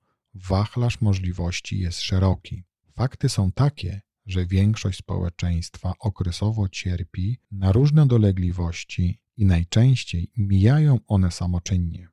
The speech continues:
W przypadku dolegliwości nocnych, które utrzymują się długo, powyżej kilku tygodni, warto zasięgnąć porady fizjoterapeuty, który pomoże znaleźć przyczynę tej sytuacji i postara się ją rozwiązać.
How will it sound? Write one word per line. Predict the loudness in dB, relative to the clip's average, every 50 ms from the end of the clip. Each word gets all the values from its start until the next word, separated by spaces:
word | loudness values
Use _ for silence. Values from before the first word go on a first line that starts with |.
| _ _
W | _ _
przypadku | -10 -8 -4 -2 -2 -2 -2 0 -2 0
dolegliwości | 2 4 4 4 4 4 2 0 0 2 0 0 0 -2 -2 0 4
nocnych, | 4 4 4 2 0 -6 -6 -6 -6 -8 -12
które | _ -4 -2 -2 0
utrzymują | -2 -2 -4 -6 -6 -4 0 2 4 4 4 4 2
się | 0 -2 -2 0
długo, | 2 2 2 2 2 0 0 0 -2 -8 _ _ _ _ _
powyżej | _ -8 -6 -4 -2 -2 -4 -4
kilku | -4 -4 -4 -2 -2 -4 -4
tygodni, | -2 -2 0 0 0 0 -2 -2 -2 -2 -2 -4 -6 -8 _ _
warto | -6 0 2 2 2 2 0 0 0
zasięgnąć | 2 0 0 0 0 0 2 2 2 2 0 0 0
porady | -2 -4 -4 -4 -2 -4 -4 -4 -6
fizjoterapeuty, | -4 -4 -2 0 0 -2 0 0 -2 -2 -2 -2 -2 -2 -2 -2 -2 -2 -2 -2 -2 -2 -4 _ _ _
który | -8 0 2 4 4 4
pomoże | 2 2 2 4 4 4 4 4 4 2
znaleźć | 0 0 0 0 0 0 0 -2 -2 -4 -6
przyczynę | -10 -12 -8 -6 -6 -4 -2 -2 0 0 0 -2
tej | 0 0 0 0 0 -2
sytuacji | -4 -8 -8 -8 -6 -6 -6 -6 -8 -10 -8 -8 -8 -8
i | -6
postara | -6 -10 -10 -8 -6 -4 -2 -2 -2 -2
się | -2 -2 -2
ją | 0 0 0 0
rozwiązać. | 0 -2 -2 0 0 2 2 2 2 0 -2 -6 -12 -14 -20 -20 _